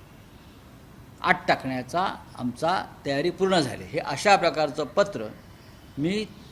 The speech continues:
अडीच वर्षापूर्वी व्यंकय्या नायडूंना लिहिलं होतं आणि इथे आपल्यासमोर ते मी एकदा दाखवलं होतं.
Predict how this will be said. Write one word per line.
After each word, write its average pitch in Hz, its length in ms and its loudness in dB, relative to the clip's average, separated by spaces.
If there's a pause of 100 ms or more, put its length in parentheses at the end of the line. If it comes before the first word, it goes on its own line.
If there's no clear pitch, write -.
अडीच 202 300 4
वर्षापूर्वी 160 680 4 (1300)
व्यंकय्या 165 580 6
नायडूंना 151 340 2
लिहिलं 135 240 0
होतं 147 260 -4
आणि 170 160 0
इथे 151 180 0
आपल्यासमोर 147 540 0 (100)
ते 156 40 -6
मी 185 240 -6 (160)
एकदा 139 400 -2 (160)
दाखवलं 139 460 -2
होतं. 92 320 -10